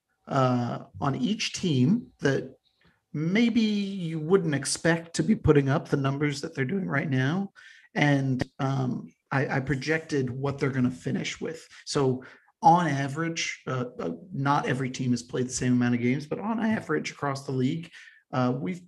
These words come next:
played about thirty-eight percent of the season. So I tried to find guys that haven't had extensive, uh, outings, like, like they're, they haven't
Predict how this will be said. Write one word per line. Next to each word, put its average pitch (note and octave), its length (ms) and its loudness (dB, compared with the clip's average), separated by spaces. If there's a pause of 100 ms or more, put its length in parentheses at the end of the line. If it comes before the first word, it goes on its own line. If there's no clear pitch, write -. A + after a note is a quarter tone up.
(140)
played F3 520 -2
about C3+ 380 -2
thirty-eight D3 540 0
percent B2 280 -2
of A#2+ 80 0
the F#3 60 -8
season. - 460 -8 (360)
So B2 540 2
I C3+ 100 0
tried D3+ 300 -2
to D#3+ 40 -6
find D3 300 -6
guys B2 440 0
that - 280 -8 (360)
haven't C#3+ 320 2
had C3 580 -4
extensive, C3 1120 -2 (380)
uh, A#2+ 400 -2
outings, B2+ 600 2
like, C3 220 -2
like C#3 200 -4
they're, C3 300 2 (360)
they C3 280 2
haven't C3 500 -2